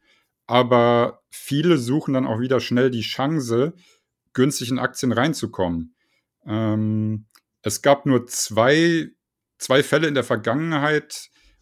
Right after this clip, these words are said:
äh, wo das,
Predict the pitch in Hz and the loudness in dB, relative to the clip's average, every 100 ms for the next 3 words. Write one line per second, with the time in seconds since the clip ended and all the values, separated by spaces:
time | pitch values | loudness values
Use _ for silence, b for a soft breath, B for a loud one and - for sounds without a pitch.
0 | _ 113 117 113 113 _ _ _ _ _ | _ -2 0 0 -2 _ _ _ _ _
1 | _ _ _ _ 110 120 123 123 123 131 | _ _ _ _ -2 4 6 6 4 2
2 | _ _ - 113 - - - | _ _ -4 -4 -4 -10 -14